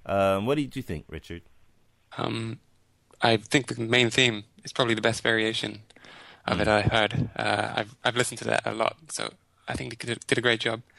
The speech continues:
Speaker 2: on that
Speaker 1: Mm-hmm.
Speaker 2: one. Um, what you were saying about it lose, uh, has more of a fun side to it than number three. I think that's where I don't like it so much.
Speaker 1: Oh, okay.
Speaker 2: I like how number three is pretty much relentless, frantic, uh, action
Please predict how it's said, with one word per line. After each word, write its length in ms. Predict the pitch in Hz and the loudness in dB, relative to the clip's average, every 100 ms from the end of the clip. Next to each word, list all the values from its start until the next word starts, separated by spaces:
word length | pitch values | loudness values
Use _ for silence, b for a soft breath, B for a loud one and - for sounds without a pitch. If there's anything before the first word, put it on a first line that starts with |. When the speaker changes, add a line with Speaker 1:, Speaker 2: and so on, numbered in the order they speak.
| B B B | B B B
Speaker 2:
on 120 | 113 | -2
that 100 | 110 | 0
Speaker 1:
Mm-hmm. 80 | 107 | 0
Speaker 2:
one. 180 | 113 113 - B B B B - | -2 -4 -10 B B B B -2
Um, 280 | 120 117 113 | 2 2 0
what 120 | 127 | -4
you 80 | 123 | -2
were 80 | 120 | -4
saying 460 | - 117 113 113 - - _ | -2 -2 -2 -6 -14 -20 _
about 340 | 120 120 117 | -2 0 0
it 140 | - - | -4 -6
lose, 380 | 120 113 117 - _ _ _ - _ - | -4 -6 -10 -18 _ _ _ -20 _ -6
uh, 300 | 117 120 - - - - - - - | -2 0 -2 -6 -12 -14 -18 -20 -14
has 240 | - 135 | -4 -2
more 140 | 127 120 | 0 -2
of 80 | 113 | -2
a 40 | |
fun 340 | - 123 113 - b b b b | 2 2 0 -8 b b b b
side 380 | - - 110 104 - | -4 0 2 0 -4
to 100 | - | -8
it 140 | 117 - | -6 -4
than 160 | 117 | -4
number 180 | 117 113 | -4 -6
three. 300 | - 120 110 | -2 0 0
I 100 | 117 | 0
think 140 | 135 | 2
that's 260 | 117 - - - | 2 0 -6 -4
where 220 | 123 113 | 2 4
I 120 | 110 104 _ | 2 -2 _
don't 220 | - 117 - | -2 -2 0
like 180 | 117 - | -4 -4
it 80 | |
so 140 | - - | -10 -8
much. 480 | - - - - - b b b | -8 -8 -8 -10 -14 b b b
Speaker 1:
Oh, 180 | 104 117 | -12 -12
okay. 180 | 113 120 | -6 2
Speaker 2:
I 80 | 117 | 4
like 220 | 117 - | 4 2
how 100 | 120 | -2
number 200 | 113 110 | -2 -6
three 220 | 120 113 | -4 -2
is 140 | 107 | -2
pretty 240 | - 123 113 | -6 -4 -2
much 180 | 113 117 | -2 2
relentless, 680 | 113 113 113 110 - - - b b b _ | 2 2 0 -4 -4 -8 -18 b b b _
frantic, 640 | 117 113 - - - - | -2 0 0 -4 -6 -8
uh, 40 | 117 110 | -2 0
action 420 | 113 113 - 120 | 0 -2 -6 -6